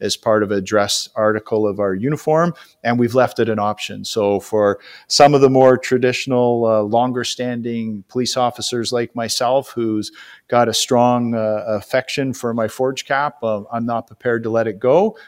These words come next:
and we've left that option for, for our members.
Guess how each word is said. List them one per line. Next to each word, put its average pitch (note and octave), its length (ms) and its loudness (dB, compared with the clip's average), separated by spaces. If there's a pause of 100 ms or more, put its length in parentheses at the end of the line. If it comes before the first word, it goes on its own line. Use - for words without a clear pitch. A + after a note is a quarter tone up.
(140)
and A2 240 -2
we've A2 200 -4
left A#2 240 -2
that A2 160 -2
option G2+ 440 -4
for, G2 600 -4
for G#2 240 -2
our F#2+ 100 -2
members. F2 600 -10